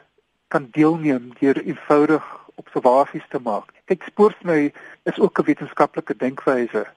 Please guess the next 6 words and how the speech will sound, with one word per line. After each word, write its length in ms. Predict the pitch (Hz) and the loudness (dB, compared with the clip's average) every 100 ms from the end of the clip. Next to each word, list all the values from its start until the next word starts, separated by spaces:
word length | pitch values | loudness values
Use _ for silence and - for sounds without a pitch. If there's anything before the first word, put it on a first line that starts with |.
| _ _ _ _ | _ _ _ _
Enigiemand 500 | 226 208 - 185 160 | 0 0 0 0 -2
kan 160 | - 143 | -4 -2
basies 500 | 135 131 143 - - - _ - 190 - 202 | 2 2 2 -2 -8 -10 _ -20 -16 -14 -4
wetenskaplike 800 | 156 156 156 - 170 - 156 156 | 0 0 -2 0 0 -2 -6 -6
denkwyse 600 | 143 139 - 151 139 151 | -6 -6 -2 0 0 -2
aanleer. 580 | 143 151 147 120 113 | -2 -2 -2 -2 -4